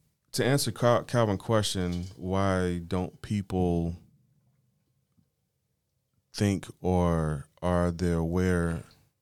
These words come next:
of local voting? Well, I, I think the question should be is why don't they care enough? 'Cause if, if a person was out here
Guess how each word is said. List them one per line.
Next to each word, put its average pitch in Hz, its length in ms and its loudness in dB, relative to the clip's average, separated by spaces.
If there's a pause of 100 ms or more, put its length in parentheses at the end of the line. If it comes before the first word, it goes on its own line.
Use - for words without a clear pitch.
(760)
of 82 240 -6
local 104 600 0 (640)
voting? 117 480 0 (1160)
Well, 110 320 2 (320)
I, 95 240 2
I - 20 2
think 123 400 -2 (340)
the 95 100 -2
question 104 680 -2
should 107 420 2
be 90 240 0
is 85 160 -2
why 90 300 -2
don't 82 400 -2
they 80 140 -4
care 85 460 -2
enough? 64 520 -10 (1300)
'Cause 92 320 2
if, 92 340 0 (500)
if 95 160 -2
a 95 80 0
person 98 640 0
was 101 480 4
out 87 240 0
here 90 420 0